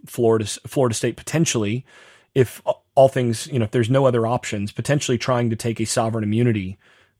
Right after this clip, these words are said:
angle to the grant of rights and basically saying, "Look, uh, you know,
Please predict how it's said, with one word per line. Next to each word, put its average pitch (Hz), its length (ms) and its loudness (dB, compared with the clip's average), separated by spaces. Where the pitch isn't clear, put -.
angle 104 420 0
to 117 300 -2
the 107 120 -2
grant 104 240 -4
of 92 80 -8
rights 101 320 -8
and 104 100 -6
basically 104 380 -6
saying, 98 320 -6
"Look, - 440 -10
uh, 90 240 -6
you 113 120 -4
know, 90 260 -10